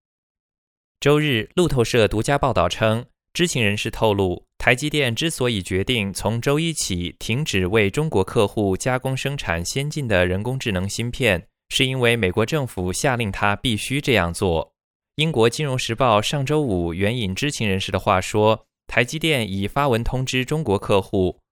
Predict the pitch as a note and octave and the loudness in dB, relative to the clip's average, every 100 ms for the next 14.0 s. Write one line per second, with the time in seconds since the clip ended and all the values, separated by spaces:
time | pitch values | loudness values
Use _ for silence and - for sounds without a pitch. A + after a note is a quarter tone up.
0 | - B2+ C3+ - C3+ C3+ - A2 B2+ D3+ | -8 -4 -4 -2 -4 -4 -4 -2 0 0
1 | C3+ C3+ D3 D#3 - F#2 F2+ D#2 - A#2+ | 0 0 0 -2 -4 -2 -2 -2 -4 -2
2 | A2+ A2+ D3+ G#2 F2+ - D#3 B2+ A#2 A2 | -2 -4 0 0 0 -2 -6 -4 0 0
3 | G#2+ A2+ A2 - C3 - F2+ E2+ - C#3 | 0 -2 -6 -6 -8 -4 -4 -4 -6 -4
4 | D3 A#2 F2+ E2+ - G#2+ E2+ F2 B2 A#2 | -2 -2 -2 -4 -2 -2 -2 -6 -4 -2
5 | F2+ F2 - C#3 D#3 C#3 G#2 G2 F#2 F#2+ | -2 -2 -4 -6 -6 -6 -6 -6 -6 -6
6 | - G#2+ - G#2 F2 - _ _ - - | -6 -6 0 2 0 -8 _ _ -4 -2
7 | C#3+ E3 D#3+ E3 E3+ E3 A#2 G#2 G#2 B2+ | 0 0 0 -2 -2 2 2 2 2 2
8 | G#2+ F2+ G2+ - D3+ D#3 F#2+ F#2+ F2+ E2+ | 0 0 -2 0 -4 -2 -2 -2 -4 -4
9 | A2+ - E2+ F2+ - G#2+ E2+ _ _ _ | -8 -6 -8 -6 -4 -2 -2 _ _ _
10 | _ F3 D3 C3+ C3+ A#2 B2+ D3+ - A2+ | _ 2 2 2 4 4 4 2 2 2
11 | F#2+ F2 - G#2+ G#2+ A2 _ _ A#2+ A#2+ | 4 2 2 0 0 -4 _ _ 0 2
12 | C3+ - E3 D#3+ A#2+ B2 G#2+ - G#2 B2 | 2 2 2 2 2 2 2 0 -2 -2
13 | - A2 F#2+ G#2 G2 G2 A#2 B2 G2+ F2+ | -2 0 0 -2 -2 -2 0 2 2 2